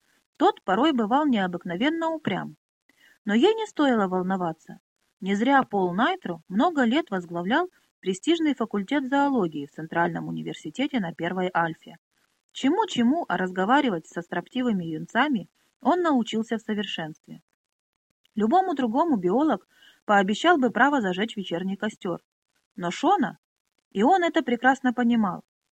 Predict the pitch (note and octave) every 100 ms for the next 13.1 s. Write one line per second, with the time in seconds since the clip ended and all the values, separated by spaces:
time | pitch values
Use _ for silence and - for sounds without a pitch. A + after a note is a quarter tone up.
0 | _ G#3+ G3+ G#3+ A#3 - G3 - F3 F3+
1 | C4+ D4 F3 E3 C4+ F4+ - F3 _ _
2 | _ - F3+ G3 A#3 E4 E4 D#4 D4+ B3+
3 | E3+ - D#3+ D3+ - _ _ _ _ _
4 | - - C4 E3 - _ _ F#3 E3+ -
5 | D#3+ - C4 D#4+ - E3 D#3+ F#3+ A#3+ A#3
6 | F#3+ - E3 F3 F3+ F3+ F3 - F3 E3
7 | D#3 - _ _ _ _ - - G3+ G#3
8 | C#4 D#4+ E4+ E4 D4 D#4+ D#4 G4+ G#4+ -
9 | F#3 E3 D#3+ - _ _ _ _ _ -
10 | G3+ B3+ D#4 C#4+ G#3+ E3+ E3 _ _ _
11 | E3 - D#4 F4+ F4+ B3+ G3 E3+ E3 -
12 | G#3+ C#4+ G#3+ G#3+ A3 G#3+ G#3 G3+ E3+ D#3